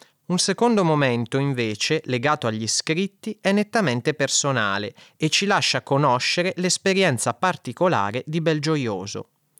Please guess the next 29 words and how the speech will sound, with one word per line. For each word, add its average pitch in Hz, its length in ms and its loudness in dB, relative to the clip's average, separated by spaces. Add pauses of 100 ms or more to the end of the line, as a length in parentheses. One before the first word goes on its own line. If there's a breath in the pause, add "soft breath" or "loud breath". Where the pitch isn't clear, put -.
(500 soft breath)
È - 40 -2
un 220 160 4
percorso 147 560 0
in 151 80 2
un 156 100 2
certo 180 320 -2
senso 208 400 4
inverso 127 720 0
rispetto 113 460 -4
alla 117 120 2
maggior 117 360 -4
parte 113 300 -4
dei 110 160 -8
testimoni, 110 760 -4 (280 loud breath)
che 226 120 0
di 196 140 2
solito 120 600 0
partono 135 580 0
dal 127 140 0
racconto 131 580 0
del 117 220 0
sé - 480 -2
per 233 240 -2
poi 117 380 0
rientrare 165 580 0
in 156 80 0
un 170 120 -2
racconto 131 540 -2
corale, 113 580 0